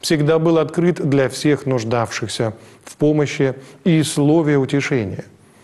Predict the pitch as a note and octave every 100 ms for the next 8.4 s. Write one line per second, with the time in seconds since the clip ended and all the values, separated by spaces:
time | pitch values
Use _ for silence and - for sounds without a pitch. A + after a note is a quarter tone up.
0 | _ - A#2 C#3+ C#3 C#3 C3+ C#3+ C#3 C3
1 | - C3+ B2+ C#3 C#3 C3 B2 - - -
2 | - A#2+ D3 F3+ F3 E3 E3 D3+ C3 C#3
3 | C3+ C3 B2+ - - _ - E3+ E3+ -
4 | C#3 C#3+ B2 D3+ C#3+ - C#3+ C3 B2+ -
5 | C3 A2+ A2 C3 B2 A#2+ - - - -
6 | D#3 C3+ - C#3 A#2+ A2+ - D#3 C3+ F#2+
7 | - - - - - - D3 D3+ D3 C#3+
8 | C3+ C#3 C#3+ C3+